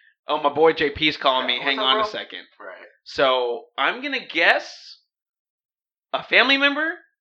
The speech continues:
Speaker 1: a friend, or is it fiance?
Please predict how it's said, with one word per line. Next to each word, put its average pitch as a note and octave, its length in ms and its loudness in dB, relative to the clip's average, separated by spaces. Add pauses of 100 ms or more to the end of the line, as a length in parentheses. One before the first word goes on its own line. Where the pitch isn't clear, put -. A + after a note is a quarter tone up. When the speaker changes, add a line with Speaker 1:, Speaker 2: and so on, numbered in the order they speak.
(160)
Speaker 1:
a C#3+ 80 -4
friend, G#3+ 480 2 (120)
or E3 580 2 (160)
is C#3+ 100 -10
it - 80 -8
fiance? F#3 480 -2